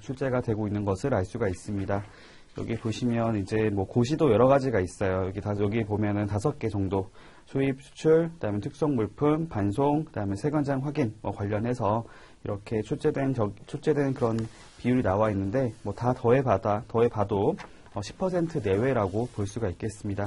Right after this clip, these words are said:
어, 사실 대-, 대부분의 문제에서, 문제 같은 경우는 이제 관세법에서 출제가 되고 있다라고 이해를 하시면 될 것 같네요. 네, 바로 첫 번째 부분부터 같이 보면서 설명을 드려보도록 하겠습니다.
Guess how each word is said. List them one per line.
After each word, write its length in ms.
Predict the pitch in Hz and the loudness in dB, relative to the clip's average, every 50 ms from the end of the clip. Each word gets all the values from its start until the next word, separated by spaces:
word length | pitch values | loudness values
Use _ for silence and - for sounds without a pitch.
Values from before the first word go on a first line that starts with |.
| - - - - - - - - - - | -6 -8 -14 -18 -18 -18 -18 -18 -16 -12
어, 60 | 117 | -10
사실 380 | 113 - 151 151 170 165 165 156 | -6 -4 -2 2 6 6 6 6
대-, 100 | 160 165 - - - | 4 0 -10 -8 -4
대부분의 460 | - 131 139 156 156 165 165 170 151 | -2 0 0 2 2 2 4 4 4
문제에서, 580 | 117 107 110 107 123 139 131 123 117 123 113 110 - - | 4 2 2 2 2 2 2 2 0 -2 -4 -6 -6 -4
문제 220 | 120 117 117 147 | -2 0 2 2
같은 260 | 139 131 127 127 127 120 | 2 2 0 -2 -2 -2
경우는 360 | 123 120 117 117 117 120 117 | -2 0 0 0 0 -2 -2
이제 100 | 107 101 | -2 -2
관세법에서 920 | 98 107 110 110 151 143 - - - 107 104 143 135 127 113 98 98 98 - | -2 -2 -2 -2 -2 -4 -4 -4 -4 -2 0 0 -2 0 -2 -2 -4 -4 -8
출제가 400 | - 131 - - 127 113 117 110 | -10 -10 -6 -4 -2 -2 -2 -2
되고 280 | - 107 101 104 98 | -4 -4 -2 -2 -4
있다라고 680 | 95 - - 110 107 101 98 95 95 104 117 135 139 139 139 - - - - | -4 -4 -2 0 0 2 0 0 0 2 2 2 0 -2 -4 -14 -18 -14 -8
이해를 380 | - 104 104 110 107 107 104 110 | -2 0 2 2 2 2 2 0
하시면 600 | 123 131 127 - 127 120 127 135 139 139 143 139 | 0 -4 -4 -4 -4 -2 -2 -2 -2 -2 -2 -4
될 120 | - 104 98 | -6 -6 -6
것 120 | - 110 104 | -6 -6 -4
같네요. 480 | 98 98 98 104 101 95 98 120 160 160 - - - - - - - - - - - - - - - - - - - - - - - - - - - - - - - - - - - - - - - - - - | -4 -4 -2 -2 0 0 0 -2 -4 -6 -8 -12 -10 -12 -12 -12 -14 -20 -20 -20 -20 -20 -20 -20 -20 -20 -20 -20 -20 -20 -18 -18 -18 -16 -14 -16 -16 -16 -18 -20 -20 -20 -20 -20 -18 -20 -20 -20 -20 -18 -12 -6
네, 100 | - 117 | -6 -2
바로 460 | 107 117 120 120 117 107 110 131 151 156 | 0 4 6 8 8 8 8 6 6 4
첫 160 | - - - | 0 0 2
번째 280 | 190 180 170 175 160 | 2 2 4 4 4
부분부터 520 | 131 120 113 127 127 123 110 - - 98 95 98 - - | 4 4 4 4 4 4 2 0 -2 -4 -4 -4 -6 -12
같이 360 | - 101 - - - 98 101 | -14 -12 -8 -4 -4 -4 -4
보면서 640 | - - 104 113 113 113 110 104 92 101 127 151 160 | -4 -4 -2 0 0 0 2 2 2 4 2 2 0
설명을 420 | 160 - 135 135 131 127 123 110 | -2 -4 -2 0 0 0 0 0
드려보도록 680 | - 123 110 110 104 104 98 101 101 117 143 147 - - | 0 2 2 2 2 0 -2 0 0 0 0 -2 -4 -2
하겠습니다. 540 | 139 151 147 - - 110 98 98 104 104 | -2 -2 -2 -2 -4 -2 0 2 0 0